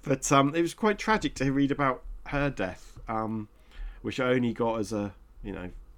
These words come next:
deep in another review, and you sort of found out, and you're like, "Oh God," 'cause she looked so happy. And one of the things I was thinking about when watching this film is, I'm not completely down with this. It's a bit rough around the edges,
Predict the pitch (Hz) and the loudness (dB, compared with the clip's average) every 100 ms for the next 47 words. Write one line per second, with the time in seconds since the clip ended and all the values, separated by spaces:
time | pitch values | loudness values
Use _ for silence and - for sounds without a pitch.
0 | - - 117 - 104 101 101 98 95 92 | -8 0 0 0 -2 -2 -2 -2 -4 -4
1 | 92 101 90 90 90 - - - 101 95 | -2 -2 -2 -6 -10 -12 -16 -12 -10 -8
2 | 92 90 101 110 - 123 120 120 107 - | -8 -10 -12 -14 -12 -10 -8 -4 -6 -8
3 | - - - - 135 165 170 - 165 156 | -20 -20 -6 -2 2 2 2 0 0 2
4 | 156 165 - 160 151 131 120 - - - | 2 0 0 2 2 2 -2 -10 -18 -18
5 | - - 190 185 165 147 175 156 - - | -20 -10 0 2 4 4 6 6 2 -8
6 | - - - 143 156 143 139 175 165 - | -18 -8 4 8 8 8 4 4 4 2
7 | 117 107 104 110 113 131 - 107 107 104 | -2 2 2 2 2 0 0 -4 -2 -4
8 | - 117 101 87 87 87 - - - - | -4 0 0 -2 -8 -12 -14 -18 -18 -18
9 | - - - 180 220 - 143 143 123 117 | -18 -8 2 8 8 8 2 4 4 2
10 | 98 98 90 87 90 - - 123 147 175 | 0 0 0 -4 -6 -6 -8 -2 2 2
11 | 139 120 - 107 98 95 92 82 85 | 4 0 0 -2 -2 -2 -4 -6 -10